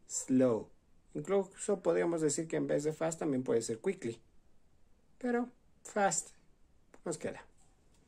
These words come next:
Fast and slow.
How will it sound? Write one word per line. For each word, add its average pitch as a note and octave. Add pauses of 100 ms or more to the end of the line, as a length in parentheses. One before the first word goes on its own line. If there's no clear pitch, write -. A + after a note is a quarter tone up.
(880)
Fast F3 (560)
and D#3
slow. -